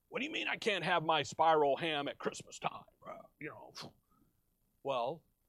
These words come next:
I'm having one, honey baked ham. Y'all come on over, okay?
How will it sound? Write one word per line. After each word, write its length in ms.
I'm 140
having 320
one, 280
honey 200
baked 260
ham. 280
Y'all 160
come 180
on 140
over, 320
okay? 300